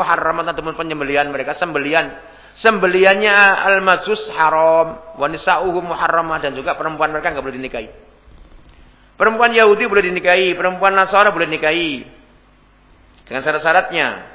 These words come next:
Tapi kalau perempuannya Majusi enggak boleh dinikahi. Kita enggak boleh menikah dengan perempuan Majus. Buddha, Hindu enggak boleh kita nikahi. Tapi kalau Kristen,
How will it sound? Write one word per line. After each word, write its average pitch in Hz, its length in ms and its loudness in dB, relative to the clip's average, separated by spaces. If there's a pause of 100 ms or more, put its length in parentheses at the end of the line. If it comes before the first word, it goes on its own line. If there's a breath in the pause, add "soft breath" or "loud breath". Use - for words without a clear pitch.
(480)
Tapi 262 320 -2
kalau 240 160 -2
perempuannya 233 800 -4
Majusi 208 400 -6
enggak 156 240 -4
boleh 151 80 -8
dinikahi. 110 800 -10
Kita 165 240 -6
enggak 139 80 -8
boleh 131 160 -6
menikah 139 320 -8
dengan 131 240 -8
perempuan 123 320 -10
Majus. 95 320 -16 (720)
Buddha, 117 320 -6
Hindu 110 400 -14
enggak 92 160 -18
boleh 104 160 -14
kita 104 80 -12
nikahi. 104 260 -14 (1160)
Tapi 156 160 -10
kalau 156 240 -4 (480)
Kristen, 170 560 -8